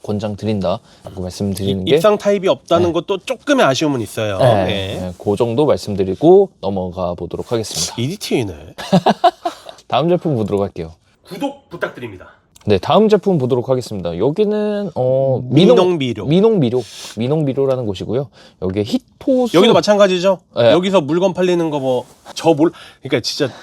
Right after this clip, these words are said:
Speaker 2: 진짜 야마돌게 하지 마.
Speaker 1: 진짜 그만해요.
Speaker 2: 진짜 야마돌게 하지
Speaker 1: 진짜
Speaker 2: 마.
Speaker 1: 그만해요. 그랬으면 좋겠는데 제발 그만해요.
Speaker 2: 알겠습니다.
Speaker 1: 네, 민홍비료라는 곳입니다. 왜 제가 자꾸 이거 말씀드리냐면 어디서 사요를 계속 물어봐서.
Speaker 2: 맞아요, 맞아요.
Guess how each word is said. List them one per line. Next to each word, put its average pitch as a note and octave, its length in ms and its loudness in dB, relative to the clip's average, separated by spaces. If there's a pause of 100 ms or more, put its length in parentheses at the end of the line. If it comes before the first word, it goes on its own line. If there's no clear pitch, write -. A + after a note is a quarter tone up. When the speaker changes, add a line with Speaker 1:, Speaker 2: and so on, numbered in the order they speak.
(100)
Speaker 2:
진짜 C3 300 0
야마돌게 F3+ 540 2
하지 C#3+ 180 0
마. F2+ 220 -8
Speaker 1:
진짜 - 220 4
그만해요. F#3+ 760 4 (200)
Speaker 2:
진짜 - 340 -2
야마돌게 D#3+ 640 0
하지 G3 120 6
Speaker 1:
진짜 C4 200 4
Speaker 2:
마. A#3+ 60 4
Speaker 1:
그만해요. A3+ 640 2
그랬으면 A#3 560 2
좋겠는데 G3+ 560 4
제발 F#3 280 4
그만해요. G3 680 2 (140)
Speaker 2:
알겠습니다. C#3 1300 0
Speaker 1:
네, G2 140 2 (260)
민홍비료라는 D#3 800 2
곳입니다. A2 520 -2 (340)
왜 D3+ 200 4
제가 D3+ 400 4
자꾸 - 280 -4
이거 A2+ 180 0
말씀드리냐면 G#2 720 0
어디서 A#3+ 500 4
사요를 G3+ 340 4
계속 C#3 240 0
물어봐서. C3+ 480 2
Speaker 2:
맞아요, E3 240 2
맞아요. F#2 520 -2